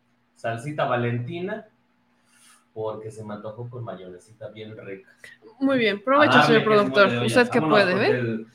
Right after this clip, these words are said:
Speaker 2: Y
Speaker 1: el
Speaker 2: luego me
Speaker 1: noticiero está
Speaker 2: sale,
Speaker 1: saturado.
Speaker 2: y luego me sale con que quiere su sindicato.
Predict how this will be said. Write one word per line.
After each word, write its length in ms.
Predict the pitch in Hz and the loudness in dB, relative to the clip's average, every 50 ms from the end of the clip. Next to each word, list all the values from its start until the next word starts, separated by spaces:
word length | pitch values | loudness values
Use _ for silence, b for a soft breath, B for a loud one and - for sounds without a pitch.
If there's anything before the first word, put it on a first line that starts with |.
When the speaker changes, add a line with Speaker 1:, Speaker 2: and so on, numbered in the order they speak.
| b b b | b b b
Speaker 2:
Y 80 | 233 254 | 2 4
Speaker 1:
el 80 | 269 | 8
Speaker 2:
luego 200 | 311 349 359 415 339 | 8 8 8 8 6
me 40 | |
Speaker 1:
noticiero 60 | 294 285 | 6 4
está 160 | - - 320 | 6 6 6
Speaker 2:
sale, 160 | 330 330 277 | 6 6 4
Speaker 1:
saturado. 460 | 254 - 139 - - 262 - - - | 2 2 2 2 2 2 2 0 2
Speaker 2:
y 20 | 262 | 4
luego 160 | 294 302 311 | 4 6 6
me 120 | 294 269 247 | 4 2 0
sale 240 | 277 294 294 269 - | 0 -2 -2 -2 -2
con 120 | 233 220 214 | -2 -4 -4
que 80 | 214 | -4
quiere 220 | 214 247 262 254 240 | -6 -4 -2 -2 -2
su 100 | 240 208 | -4 -6
sindicato. 760 | - - 214 214 220 226 226 285 294 311 302 302 226 208 214 | -6 -4 -4 -4 -4 -6 -6 -4 -4 -4 -4 -6 -10 -10 -10